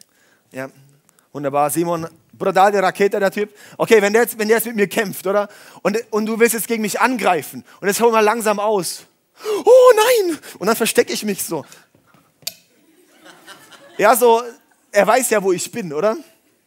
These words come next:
Also es ergibt keinen Sinn, wenn er mich angreift. Ich müsste mich verstecken, bevor er da ist oder bevor er zuschlagen will.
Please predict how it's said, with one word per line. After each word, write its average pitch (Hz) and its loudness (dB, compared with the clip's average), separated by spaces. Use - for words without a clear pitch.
Also 180 2
es 185 0
ergibt 220 0
keinen 247 2
Sinn, 226 -4
wenn 208 -2
er 208 -2
mich 190 -6
angreift. 185 -2
Ich 165 -14
müsste 214 -10
mich 202 -10
verstecken, 202 -6
bevor 202 -4
er 160 -2
da 127 -6
ist - -14
oder 160 -8
bevor 156 -8
er 147 -8
zuschlagen 127 -14
will. 107 -20